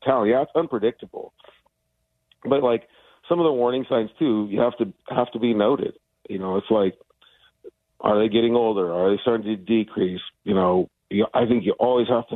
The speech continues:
take into consideration, uh, the park factors at T-Mobile Park affecting a player's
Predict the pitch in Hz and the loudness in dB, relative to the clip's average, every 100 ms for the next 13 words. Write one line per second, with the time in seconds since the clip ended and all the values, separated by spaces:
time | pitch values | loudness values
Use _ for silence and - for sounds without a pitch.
0 | - 113 - 104 104 - _ 110 - 113 | -2 -2 0 -2 -2 -6 _ -10 -2 0
1 | 107 104 101 110 98 - _ _ _ _ | 2 0 0 -4 -4 -8 _ _ _ _
2 | - - 95 98 98 127 117 - 113 - | -8 -2 0 0 0 0 0 0 -2 -4
3 | 107 101 - 113 110 107 101 110 107 104 | -10 -10 -8 -2 0 0 0 0 0 -2
4 | - 101 113 107 110 101 - 104 101 | -8 -6 -6 -4 -4 -6 -4 -2 0